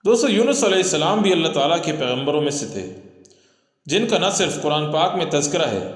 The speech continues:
बल्कि इनके नाम पर पूरी एक सूरत है। इनके नसब के बारे में कोई ख़ास मालूमात दस्तयाब नहीं। बाज़ जगहों पर इन्हें हज़रत याकूब अलैहिस्सलाम के बेटे बिन्यामीन की नस्ल से बताया गया है, लेकिन इसकी कोई असल नहीं मिल सकी,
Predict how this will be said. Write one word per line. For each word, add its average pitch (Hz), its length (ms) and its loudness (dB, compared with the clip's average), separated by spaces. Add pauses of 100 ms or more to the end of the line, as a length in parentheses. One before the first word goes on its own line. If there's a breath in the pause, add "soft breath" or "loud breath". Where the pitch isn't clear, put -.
(400)
बल्कि 208 280 2
इनके 190 220 2
नाम 165 280 0
पर 151 160 0
पूरी 160 240 0
एक 143 140 2
सूरत 117 340 -2
है। 95 100 -8 (1160)
इनके 262 240 0
नसब 220 300 2
के 208 100 4
बारे 160 280 4
में 170 160 -2
कोई 165 140 0
ख़ास 151 420 0
मालूमात 127 460 0
दस्तयाब 110 420 -2
नहीं। 95 240 -8 (1000 soft breath)
बाज़ 180 300 2
जगहों 175 260 2
पर 160 180 0
इन्हें 160 240 0 (460)
हज़रत 196 280 2
याकूब 160 440 2
अलैहिस्सलाम 165 600 0
के 139 120 -2
बेटे 123 300 -2 (540)
बिन्यामीन 170 560 0
की 170 120 -2
नस्ल 147 320 -2
से 151 140 -2
बताया 110 360 -2
गया 95 200 -6
है, 92 100 -10 (1300)
लेकिन 190 260 0
इसकी 233 240 0
कोई 170 180 2
असल 147 260 0
नहीं 120 160 -2
मिल 110 160 -4
सकी, 98 280 -12